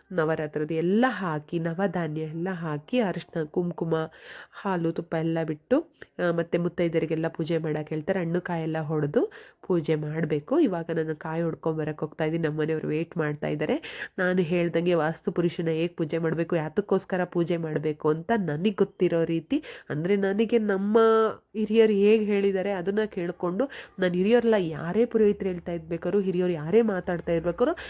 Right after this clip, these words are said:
ಅಂದ್ರೆ ಗುಡ್ ಒನ್ ಎಲ್ಲ ನನ್ನ ತಲೆಗೆ ಹಾಕೋತಾ ಇರ್ತೀನಿ. ಬೇಕಿಲ್ದೇ ಇರೋದ ಸ್ವಲ್ಪ ಅವಾಯ್ಡ್ ಮಾಡ್ತೀನಿ. ಅಂದ್ರೆ ಈ,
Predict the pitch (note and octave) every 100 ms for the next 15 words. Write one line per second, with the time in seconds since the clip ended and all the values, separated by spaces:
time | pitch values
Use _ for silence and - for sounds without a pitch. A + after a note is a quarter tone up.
0 | - - G#3 G3+ C#4 G3 A3 G#3+ C#4 A#3+
1 | G#3+ F#3+ G#3 G3+ F#3 F#3 F#3+ E3+ F3+ -
2 | F3+ F3 D#3+ - F#3 F4+ - - - -
3 | G#3 B3 C4 C4+ A#3 G#3 G#3 G#3 G#3+ G3+
4 | G3+ A#3 A3 F#3+ E3+ F#3 F3+ G3 F3+ D#3
5 | D3+ F#3+ B3 F#4 - - - A#3+ C#4 C4
6 | A3+